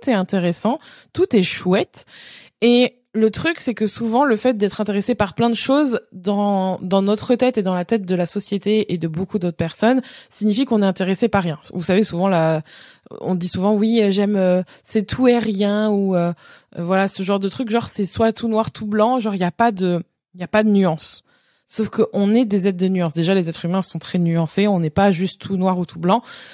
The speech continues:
On est très, on est très complexe, on est paradoxal. Et le truc de se dire, oui, tu es soit ça, soit ça,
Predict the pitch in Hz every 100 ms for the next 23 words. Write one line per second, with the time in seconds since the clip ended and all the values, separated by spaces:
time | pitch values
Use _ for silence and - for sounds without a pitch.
0 | - - - 190 190 - - 240 - 196
1 | 185 - 247 233 220 233 - 185 165 -
2 | 214 202 185 - 190 214 277 _ _ _
3 | _ _ - 220 220 214 208 285 294 233
4 | 202 214 190 196 254 - 185 220 247 240
5 | 202 - 208 214 - 247 226 247 226 -
6 | 202 - 240 269